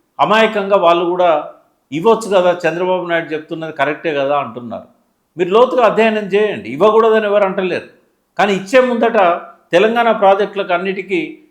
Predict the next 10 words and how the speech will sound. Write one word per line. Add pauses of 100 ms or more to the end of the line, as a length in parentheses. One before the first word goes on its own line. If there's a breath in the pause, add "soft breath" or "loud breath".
(100)
ఆయన
ఇదివరకు
ఆపడానికి
ఇచ్చిన
లేఖలన్నింటినీ
కూడా
వెనక్కి
తీసుకోవాలని, (580)
అట్లాగే (260)
బచావత్